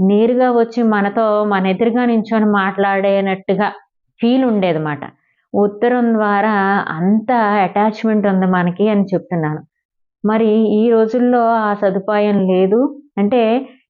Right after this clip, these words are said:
టెక్నాలజీ డెవలప్ అయ్యింది, డెవలప్ అవ్వద్దంటారా మేడం అని మీరు అడగొచ్చు. డెవలప్ అవ్వాలి, కానీ అది ఎంతవరకు ఉండాలి,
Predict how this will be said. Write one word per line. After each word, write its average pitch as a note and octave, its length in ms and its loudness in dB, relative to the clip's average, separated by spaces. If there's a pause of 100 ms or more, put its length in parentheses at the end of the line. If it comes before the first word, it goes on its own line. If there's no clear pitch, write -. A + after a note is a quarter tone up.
(120)
టెక్నాలజీ A#3 640 0
డెవలప్ G#3+ 480 0
అయ్యింది, G#3+ 640 0
డెవలప్ G#3 420 0
అవ్వద్దంటారా A3 840 0
మేడం G3+ 560 -2
అని G3+ 140 0
మీరు F#3+ 180 2
అడగొచ్చు. E3+ 440 -2 (680)
డెవలప్ G3+ 420 0
అవ్వాలి, F3+ 460 -2 (240)
కానీ G#3 680 0 (340)
అది F#3+ 160 0
ఎంతవరకు A3+ 600 0
ఉండాలి, F3+ 540 -2